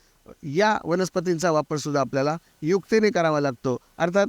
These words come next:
शिझोफ्रेनियावरचं औषध असं, अ, ओटीटी प्रॉडक्ट नाही आहेत की काउंटरवर जाऊन मला शिझोफ्रेनियाचं औषध द्या असं नाही. त्या रुग्णाची पूर्ण तपासणी करावी लागेल, त्याच्या मनाचा विचार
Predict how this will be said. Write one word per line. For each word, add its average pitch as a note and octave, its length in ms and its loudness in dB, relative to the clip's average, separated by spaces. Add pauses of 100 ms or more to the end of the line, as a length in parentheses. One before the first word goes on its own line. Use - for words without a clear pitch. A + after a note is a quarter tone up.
(320)
शिझोफ्रेनियावरचं F3+ 880 0
औषध E3+ 240 0
असं, E3 340 0 (220)
अ, D3 140 0 (100)
ओटीटी F3+ 400 0
प्रॉडक्ट E3 340 0
नाही D#3 280 2
आहेत B2+ 100 0 (200)
की C#3+ 60 -4
काउंटरवर D#3 500 0
जाऊन D3+ 200 0
मला D3+ 200 2
शिझोफ्रेनियाचं D3 680 0
औषध C3 200 -2
द्या A#2+ 200 -2 (120)
असं E3 200 -2
नाही. C#3 140 0 (280)
त्या C#3+ 100 0
रुग्णाची D3 380 0 (100)
पूर्ण D#3 180 0
तपासणी D3+ 460 -2
करावी C3+ 300 0
लागेल, B2+ 300 -2
त्याच्या C3+ 220 -2
मनाचा D3+ 320 0
विचार C#3 260 -2